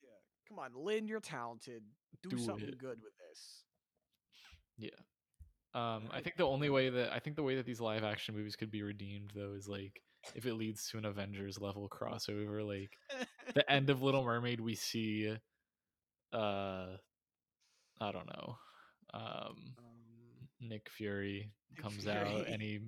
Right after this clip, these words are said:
Speaker 2: he's like, "You're not the only one who's a princess," and then Belle walks <laughs> out or something. Um,
Speaker 1: Or like, um, uh, what's his name? Uh, oh, from, I don't know, someone like Cogsworth from Beauty and the Beast.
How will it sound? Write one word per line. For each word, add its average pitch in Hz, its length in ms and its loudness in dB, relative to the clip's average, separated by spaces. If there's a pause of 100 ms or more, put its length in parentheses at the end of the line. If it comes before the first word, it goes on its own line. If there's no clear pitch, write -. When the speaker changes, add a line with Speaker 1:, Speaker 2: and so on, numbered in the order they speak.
Speaker 2:
he's 113 260 -4
like, 104 220 0
"You're 110 100 0
not 104 140 2
the 110 100 2
only 104 220 0
one 101 180 -2
who's 101 220 -4
a 101 60 -6
princess," 104 680 0
and 107 160 -2
then 101 220 -4 (140)
Belle 101 300 6
walks 104 380 2
<laughs> - 0 -
out 135 280 8
or 160 100 10
something. 160 800 4 (600)
Um, 110 720 2 (200)
Speaker 1:
Or 139 100 -10
like, 131 320 -6
um, 117 560 -6 (1300)
uh, 92 1200 -8 (140)
what's 95 300 -16
his - 180 -20
name? 123 220 -20 (340)
Uh, - 420 -18
oh, - 40 -8
from, 127 400 -8
I 117 60 -12
don't 120 100 -12
know, 107 100 -12
someone 139 380 -10
like 135 160 -10
Cogsworth 131 680 -6
from 120 240 -10
Beauty 120 220 -10
and 120 80 -8
the 113 40 -10
Beast. 110 500 -12